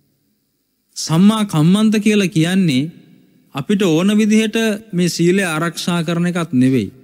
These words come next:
ඇත්තටම මේ සීල කණ්ඩයට එන එකක් තමයි මේ සම්මා කම්මන්ත. මේක දස අකුසලයේත් කතා කරන දෙයක්.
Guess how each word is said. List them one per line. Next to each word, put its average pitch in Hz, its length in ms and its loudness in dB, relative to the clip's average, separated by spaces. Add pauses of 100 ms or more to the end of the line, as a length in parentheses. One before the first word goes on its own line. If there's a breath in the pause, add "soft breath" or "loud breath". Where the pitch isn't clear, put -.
(540)
ඇත්තටම 185 300 -2
මේ 196 120 4
සීල 170 340 0
කණ්ඩයට 185 560 0
එන 165 140 0
එකක් 180 300 -4
තමයි 175 280 -4
මේ 156 160 -2
සම්මා 151 440 -2
කම්මන්ත. 143 480 -2
මේක 139 260 -2
දස 131 280 -4
අකුසලයේත් 175 560 -2
කතා 151 320 -4
කරන 160 280 -2
දෙයක්. 135 420 -4